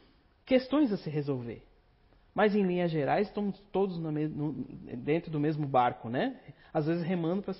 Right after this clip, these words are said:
pra, pra lugares diferentes, mas todos estamos no mesmo barco. E o que ele chama, o que ele, o que ele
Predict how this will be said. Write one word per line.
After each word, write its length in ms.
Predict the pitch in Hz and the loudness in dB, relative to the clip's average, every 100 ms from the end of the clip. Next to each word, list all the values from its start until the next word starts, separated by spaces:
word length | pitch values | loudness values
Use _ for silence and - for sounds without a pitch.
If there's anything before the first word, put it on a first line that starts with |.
| - - | -8 -4
pra, 380 | 151 139 127 - | -2 -2 -4 -6
pra 160 | 139 | -4
lugares 360 | 143 147 147 160 | -2 0 0 0
diferentes, 360 | 156 147 175 | -2 -4 -2
mas 200 | 190 175 - | -4 -6 -4
todos 300 | 220 233 196 | -4 -2 -6
estamos 440 | 190 190 175 170 | -6 -6 -4 -4
no 40 | |
mesmo 320 | 160 156 156 147 | -2 -2 -2 -2
barco. 320 | 135 135 - - - - | -2 -4 -6 -20 -20 -6
E 40 | 165 | -6
o 60 | |
que 140 | 160 247 | 0 2
ele 120 | 262 | 2
chama, 460 | - 240 233 202 175 | 0 -2 0 -2 -6
o 100 | 170 | -6
que 140 | - | -2
ele, 460 | 196 196 180 175 165 | 0 2 0 0 -4
o 40 | |
que 120 | - | -4
ele 320 | 170 165 156 | -2 -2 -4